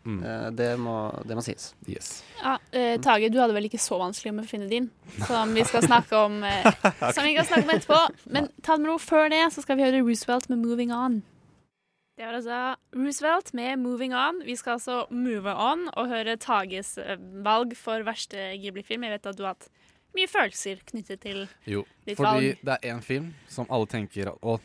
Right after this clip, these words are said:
Speaker 1: den er, eh, representerer Studio Ghibli». Og det er en tragedie i seg selv, fordi filmen som jeg synes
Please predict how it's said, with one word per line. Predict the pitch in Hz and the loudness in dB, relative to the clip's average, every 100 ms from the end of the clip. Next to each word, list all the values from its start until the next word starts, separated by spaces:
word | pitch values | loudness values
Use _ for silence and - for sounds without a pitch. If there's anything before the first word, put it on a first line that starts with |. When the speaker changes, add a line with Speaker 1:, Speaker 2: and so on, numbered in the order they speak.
| - | -8
Speaker 1:
den | 104 98 98 | -4 -2 0
er, | 98 98 95 | 0 0 0
eh, | 98 98 _ - | -4 -6 _ -8
representerer | 98 - 98 - 87 90 | -8 -6 -10 -8 -8 -8
Studio | - 92 | -6 -6
Ghibli». | 92 85 107 185 _ _ - - - _ _ | -4 -4 -4 -6 _ _ -20 -20 -20 _ _
Og | 113 | -2
det | 110 | 2
er | 107 98 | 2 2
en | |
tragedie | 104 95 87 82 | -2 -2 -4 -4
i | |
seg | 92 | -6
selv, | 92 127 156 | -2 -4 -4
fordi | - 107 107 104 | -4 0 2 0
filmen | - 95 92 95 | 0 -4 -2 -4
som | 98 | -6
jeg | 87 82 82 85 87 _ _ _ _ _ | -4 -4 -6 -8 -12 _ _ _ _ _
synes | - 92 87 - - | -12 -10 -10 -12 -14